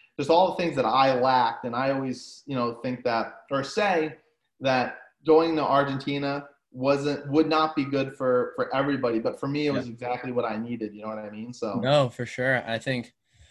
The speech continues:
Speaker 2: so when you made that huge decision, obviously you're a pretty young kid, you're fourteen, moving to a new country. I mean, what was that process like in your head? I mean,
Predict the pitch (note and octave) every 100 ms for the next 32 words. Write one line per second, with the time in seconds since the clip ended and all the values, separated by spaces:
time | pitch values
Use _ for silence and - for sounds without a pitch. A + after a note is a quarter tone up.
0 | _ - E3 D#3 D3+ C#3 C3+ D#3+ C#3+ B2+
1 | - - C#3+ C3+ C3 B2 B2+ C3 A#2 A#2+
2 | C3 C#3+ B2+ A#2 D#3 A#2 A2+ A2+ G#2 A#2+
3 | B2 A2 G#2+ B2 A#2 A#2 A#2 B2 A#2+ A2+
4 | A2+ A#2+ A2+ A#2 A2+ A2+ G#2+ A2+ A2+ B2+
5 | A#2 A2 G#2+ G#2 _ _ _ _ _ _
6 | C3 D#3 F3+ F3 C#3 A2+ C3+ C#3 C#3+ C3
7 | - A#2+ C3+ C#3 B2+ A2+ A#2+ B2 C3 A#2+
8 | A#2+ A#2